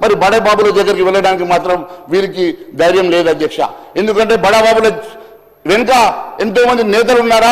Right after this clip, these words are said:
నాయకులు ఉన్నారా, పెద్ద మనుషులు ఉన్నారా, వాళ్ళ జోలికి వెళ్ళడానికి వీరికి మాత్రం చేతులు రావడం లేదు. కానీ అట్టడుగు బడుగు బలహీన వర్గాలు, పేదవాళ్ళు గుడిసెలు, చిన్న చిన్న ఇండ్లు కట్టుకున్న వారి మాత్రం కూల్చడానికి మాత్రం వీరు వెంటనే రాత్రికి రాత్రి వెళ్ళి వందల ఇండ్లు కూల్చే-,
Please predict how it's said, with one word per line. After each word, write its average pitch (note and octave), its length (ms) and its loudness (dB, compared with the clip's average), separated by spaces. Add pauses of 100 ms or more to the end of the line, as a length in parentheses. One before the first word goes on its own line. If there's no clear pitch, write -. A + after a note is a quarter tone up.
(100)
నాయకులు A#3 320 2
ఉన్నారా, A#3 240 2 (120)
పెద్ద A3+ 220 2
మనుషులు A#3 260 0
ఉన్నారా, B3 240 2 (400)
వాళ్ళ A3+ 160 4 (120)
జోలికి B3 240 2
వెళ్ళడానికి A#3+ 440 2
వీరికి A3 280 0
మాత్రం A3 220 0 (100)
చేతులు A#3 280 0
రావడం A3+ 300 2
లేదు. G#3 180 2
కానీ A#3+ 160 0 (380)
అట్టడుగు B3 320 0 (100)
బడుగు B3 260 2
బలహీన B3+ 320 2
వర్గాలు, A#3 340 2 (120)
పేదవాళ్ళు B3 540 2 (400)
గుడిసెలు, B3+ 340 0 (120)
చిన్న A3+ 120 -2 (100)
చిన్న A#3 180 0
ఇండ్లు C4 200 0
కట్టుకున్న A#3+ 360 0
వారి A3 220 2 (400)
మాత్రం G#3+ 340 0
కూల్చడానికి A3 560 0
మాత్రం B3 280 0 (300)
వీరు G3+ 240 2
వెంటనే A3 300 0 (100)
రాత్రికి G#3+ 400 0
రాత్రి A3+ 300 0
వెళ్ళి A3 180 0 (320)
వందల A#3+ 320 2
ఇండ్లు A#3 220 0
కూల్చే-, G#3+ 340 0